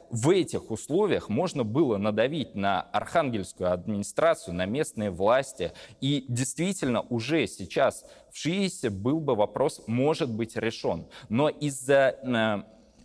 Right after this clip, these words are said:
ну вот, малодушия, что ли, К П Р Ф местного, все слилось.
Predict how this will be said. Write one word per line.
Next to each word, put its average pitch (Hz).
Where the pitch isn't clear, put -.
ну 135
вот, 113
малодушия, 139
что -
ли, 92
К -
П 120
Р 120
Ф 92
местного, 90
все -
слилось. 120